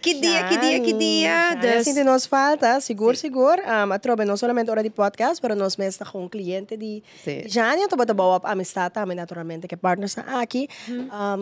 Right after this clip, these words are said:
Speaker 2: Jane, eu trobe com um ave, em geral, com um twinning, ah, na diferente color e estilo de top, pero tem uma, essa, uma coleção
Speaker 1: Amplio.
Speaker 2: amplio aí na House of Dolls,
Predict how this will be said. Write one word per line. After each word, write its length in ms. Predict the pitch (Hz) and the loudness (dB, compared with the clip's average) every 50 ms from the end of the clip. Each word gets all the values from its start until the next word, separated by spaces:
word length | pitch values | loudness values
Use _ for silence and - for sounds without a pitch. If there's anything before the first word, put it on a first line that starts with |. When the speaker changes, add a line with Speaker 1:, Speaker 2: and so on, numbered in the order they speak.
| 196 190 | -4 -4
Speaker 2:
Jane, 580 | 170 175 202 208 208 214 226 233 233 247 254 | -2 2 2 4 4 4 4 4 4 4 4
eu 100 | 247 214 | 2 2
trobe 320 | - 233 233 214 190 202 220 | 2 0 0 0 0 0 -2
com 200 | - 226 190 196 196 | -2 -2 -4 -2 -2
um 40 | 175 | 0
ave, 340 | 170 180 175 175 185 190 196 - | 0 2 2 2 2 0 0 0
em 140 | 185 208 247 | -2 -2 0
geral, 240 | - 311 269 247 247 | 2 2 2 2 2
com 100 | - 233 | 0 -2
um 100 | 220 214 | -2 -4
twinning, 520 | - - 311 294 311 311 311 311 311 359 466 605 640 539 - 480 - - - 453 - - - | -2 0 2 4 4 4 4 4 4 4 4 4 2 2 0 -4 -10 -10 -10 -10 -10 -10 -8
ah, 220 | - 220 214 214 220 | -4 -2 0 0 0
na 240 | 220 226 220 208 | 0 0 -2 0
diferente 400 | 202 202 220 - 226 202 208 220 | 0 -2 -2 -2 -2 -2 -2 -2
color 420 | 226 - 262 247 262 285 330 381 453 - | -2 0 0 2 4 4 4 4 2 0
e 220 | 247 233 226 - | -4 -8 -6 -6
estilo 440 | 226 214 - - - 220 214 220 214 | -8 -8 -8 -4 -4 -2 0 0 0
de 140 | 196 214 208 | -2 -4 -8
top, 460 | - _ - 240 262 311 466 - - - _ _ _ - | -4 _ 2 2 2 2 0 -4 -10 -20 _ _ _ -2
pero 340 | 233 214 208 202 208 196 | 0 2 2 2 0 0
tem 160 | 190 - 214 202 | -2 -4 -4 -4
uma, 300 | 202 196 190 185 185 190 | -4 -4 -6 -6 -4 -4
essa, 340 | 190 185 - 202 185 170 - - | -4 -4 -4 -4 -4 -4 -4 -6
uma 140 | 190 185 | -10 -8
coleção 460 | 175 - 214 196 170 - - 185 180 - _ _ _ _ _ _ | -6 -4 -4 -4 -4 -4 -6 -8 -8 -10 _ _ _ _ _ _
Speaker 1:
Amplio. 460 | - 175 202 269 285 320 359 370 370 359 262 226 208 240 220 226 226 208 | -6 -2 0 2 4 4 4 4 4 2 0 -2 -2 -2 0 2 2 2
Speaker 2:
amplio 80 | 202 196 | 0 0
aí 240 | 220 214 208 190 196 | 0 0 0 0 0
na 80 | 208 196 | -2 -2
House 280 | 185 185 180 185 - | -2 -2 -2 -2 -2
of 100 | - 196 185 | -4 -4 0
Dolls, 320 | 190 185 180 185 202 - | 2 4 4 2 2 -2